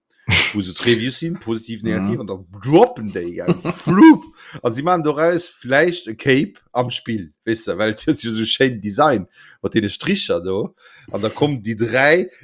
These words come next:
Speaker 1: erste, was wie cool, den nächsten ganz safe, und dann gehen wir am Rob. Und da ist ein Hero-Cape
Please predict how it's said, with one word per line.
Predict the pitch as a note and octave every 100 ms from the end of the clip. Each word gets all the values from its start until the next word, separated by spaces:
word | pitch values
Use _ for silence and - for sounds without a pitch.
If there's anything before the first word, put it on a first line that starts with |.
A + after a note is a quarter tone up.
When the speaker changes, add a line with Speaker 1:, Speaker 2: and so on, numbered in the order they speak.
| -
Speaker 1:
erste, | C#3 D3+ - B2+ A2
was | B2+ B2
wie | A2+
cool, | B2 A2
den | A2+
nächsten | B2 C#3 - G#2+
ganz | D3 D#3+ D#3+ -
safe, | B2+ B2+ C3
und | A#2+ A2+
dann | A#2 A2+
gehen | G#2+ A#2+
wir |
am | A2 A2+
Rob. | A2 D3 G#3+ _ _ _ _ _ -
Und | A2
da | A#2+ C3+
ist | B2 C3+
ein | A2+ A#2
Hero-Cape | B2 D#3 B2 G2 - G#2+